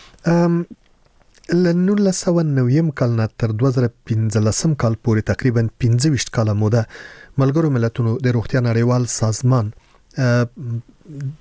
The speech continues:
یوازې، م، د حفظ صحي په مسله باندې په ټوله دنیا کې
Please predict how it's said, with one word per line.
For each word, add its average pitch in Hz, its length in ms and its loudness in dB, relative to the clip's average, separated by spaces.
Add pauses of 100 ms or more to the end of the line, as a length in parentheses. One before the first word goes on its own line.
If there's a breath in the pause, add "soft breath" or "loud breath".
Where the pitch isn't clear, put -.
(300)
یوازې، 143 560 2 (220)
م، 117 320 -2
د 110 60 0 (320)
حفظ 107 320 0
صحي 127 300 2
په 131 140 -4
مسله 107 340 0
باندې 107 380 0
په 117 60 -4
ټوله 147 260 0
دنیا 113 280 0
کې 113 220 -2